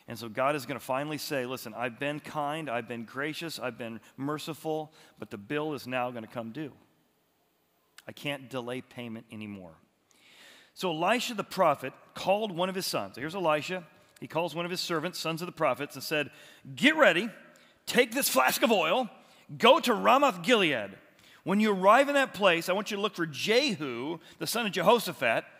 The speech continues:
the son of Nimshi." So basically, run over here and find this commander of the northern kingdom. "Go in,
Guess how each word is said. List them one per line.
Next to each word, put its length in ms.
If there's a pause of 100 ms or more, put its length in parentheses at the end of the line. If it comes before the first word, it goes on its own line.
(240)
the 100
son 300
of 180 (160)
Nimshi." 640 (180)
So 140
basically, 260
run 140
over 120
here 140
and 80
find 240
this 100
commander 600 (920)
of 80
the 80
northern 280
kingdom. 340 (960)
"Go 320
in, 380